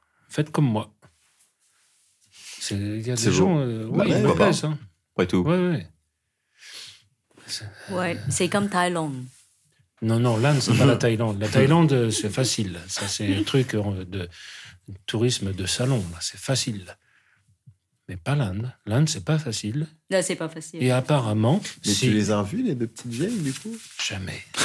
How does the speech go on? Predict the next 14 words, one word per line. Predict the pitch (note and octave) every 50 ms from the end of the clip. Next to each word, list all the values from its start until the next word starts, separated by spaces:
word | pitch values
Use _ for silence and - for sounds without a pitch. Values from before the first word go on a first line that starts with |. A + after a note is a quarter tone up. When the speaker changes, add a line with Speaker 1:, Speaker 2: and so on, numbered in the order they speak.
| E4 E4 D#4+ D#4+ - -
Speaker 3:
<laughs> | G3+ G3 G3+ - - C#4+ D#4+ - - G3 G#3+ D#3+ G3 G3+ G3+ F#3+ G3+ - - - - - G#3+ B3 B3+ - G#3+ - D#3+ - - - - - - - - - D3+ C3+ G#2 - - - - -
C'est | G#2+ - - G2+
pas | F2 G2 G2
très, | - - F2+ F2+
euh, | E2+ D2+ D2+ D2+ E2 F2 - -
rassurant, | - - - - G2+ E2+ E2
quand | D#2 - - D#2
même. | D#2 D#2 D#2 D2
Speaker 2:
Elles | G2 F2
sont | - -
tombées | - E2+ E2 E2+
sur | E2+ - - D#2+
le | D#2
serpent. | - - D2+ - - - - E2